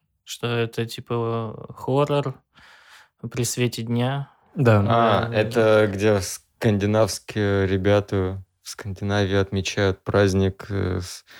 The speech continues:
Speaker 3: летнего солнцестояния.
Speaker 1: Да, да.
Speaker 2: Что-то типа того, да.
Speaker 3: Накидываются там наркотиков.
Speaker 2: Но там немного по-другому, но суть та же, да.
Speaker 3: Подожди, это од-,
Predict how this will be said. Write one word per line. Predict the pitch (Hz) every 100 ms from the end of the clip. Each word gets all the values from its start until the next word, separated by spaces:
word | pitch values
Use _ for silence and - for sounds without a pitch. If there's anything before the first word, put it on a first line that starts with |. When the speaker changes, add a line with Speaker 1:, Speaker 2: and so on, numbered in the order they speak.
| - - _ 95
Speaker 3:
летнего | 104 98 104 95
солнцестояния. | 90 - 98 120 123 101 104 120
Speaker 1:
Да, | 139
да. |
Speaker 2:
Что-то | 135 120 113
типа | 123 113
того, | - 110 110 104
да. | 101 101 104 107 -
Speaker 3:
Накидываются | 104 90 110 104 101 95 - -
там | 101 98
наркотиков. | 98 - 123 - - 104 - - _ -
Speaker 2:
Но | 113 113 107 104
там | 110 110 110 107 - - - - _ -
немного | 127 113 107 101
по-другому, | 104 107 110 135 156 113
но | 101 107 110 107 110 - - - -
суть | 127 120 113
та | - -
же, | - -
да. | - 120 - _ _ _ _ _ _ _ -
Speaker 3:
Подожди, | 95 90
это | 92 - 104 104 95 92 92
од-, | 95 92